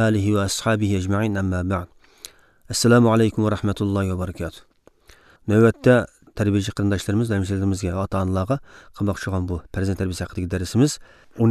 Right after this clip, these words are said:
yetti müqəddiməninki doqquzuncu müqəddimə, Sira'u şeytan ma'al insan ala zurriyə. Şeytanның insan bilan shu bolalarni, farzandlarni talishib kurash qildiganligi, to'qinishdiganligi.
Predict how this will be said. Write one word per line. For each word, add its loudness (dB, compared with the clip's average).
yetti -2
müqəddiməninki -2
doqquzuncu -2
müqəddimə, 4
Sira'u 4
şeytan 2
ma'al 0
insan 0
ala 0
zurriyə. 0
Şeytanның 4
insan 4
bilan 4
shu -6
bolalarni, 4
farzandlarni 0
talishib -4
kurash 0
qildiganligi, -2
to'qinishdiganligi. -2